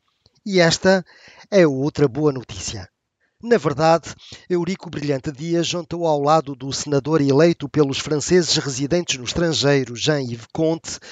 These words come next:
que lhe explicou que os franceses no estrangeiro já votam pela internet e que a fórmula funciona bem. Mas quando lhe perguntei se concorda que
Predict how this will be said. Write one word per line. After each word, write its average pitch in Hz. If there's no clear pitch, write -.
que 226
lhe 208
explicou 214
que 165
os 139
franceses 175
no 135
estrangeiro 165
já 175
votam 156
pela 139
internet 156
e 180
que 190
a 180
fórmula 147
funciona 139
bem. 104
Mas 139
quando 214
lhe 180
perguntei 151
se 170
concorda 127
que 156